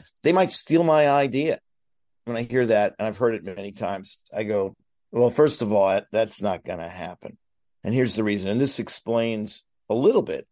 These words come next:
about Tom and Jerry. I go, "You can go in and you can explain an idea to them, but here's the deal." You could say, "I'm gonna do a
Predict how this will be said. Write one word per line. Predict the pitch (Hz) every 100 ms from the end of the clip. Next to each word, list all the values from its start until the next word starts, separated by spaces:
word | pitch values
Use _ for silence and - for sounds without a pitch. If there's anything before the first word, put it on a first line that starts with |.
| _ _ -
about | 101 98 98
Tom | - 92 90
and | 92 95
Jerry. | 98 95 87 85 -
I | 110
go, | 117
"You | 120 160
can | 175
go | 160 147
in | 143 131
and | 123
you | 127
can | 139 110
explain | - - 120 123 120
an | 113
idea | 107 101 104 107
to | - 95
them, | 82 82
but | 87
here's | 113 143 113
the | 104
deal." | 113 95
You | 107
could | 123
say, | 131 139 -
"I'm | 120 123
gonna | 123
do | 113
a | 117